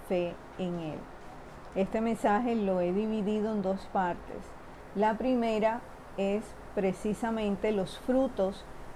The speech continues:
que debemos dar, eh,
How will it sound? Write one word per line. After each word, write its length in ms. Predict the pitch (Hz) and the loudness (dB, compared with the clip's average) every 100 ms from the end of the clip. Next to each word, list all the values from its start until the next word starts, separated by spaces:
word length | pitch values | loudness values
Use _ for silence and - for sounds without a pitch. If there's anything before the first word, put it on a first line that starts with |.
| - | 2
que 140 | 202 | 4
debemos 600 | 190 185 202 226 240 - 190 | 6 4 4 4 2 0 4
dar, 300 | 208 190 196 254 - - - - - - - - - - - - 190 | 6 6 4 -4 -12 -14 -14 -14 -14 -16 -14 -14 -14 -14 -14 -6 0
eh, 480 | 196 190 180 175 | 4 4 2 0